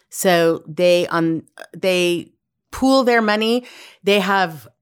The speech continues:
another Rohingya guy who works on a farm raise cows, and then they'll go out on a weekend and slaughter a cow and share it 'cause they'll do it in a halal way. But they also very often can't afford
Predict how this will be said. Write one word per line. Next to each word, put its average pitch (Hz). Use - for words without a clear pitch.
another 180
Rohingya 170
guy 160
who 160
works 165
on 156
a 147
farm 175
raise 156
cows, 151
and 147
then 143
they'll 143
go 139
out 139
on 135
a 135
weekend 135
and 127
slaughter 127
a 127
cow 127
and 117
share 131
it -
'cause -
they'll 131
do 151
it 131
in 139
a 131
halal 117
way. 113
But 202
they 277
also 339
very 226
often 226
can't 220
afford 185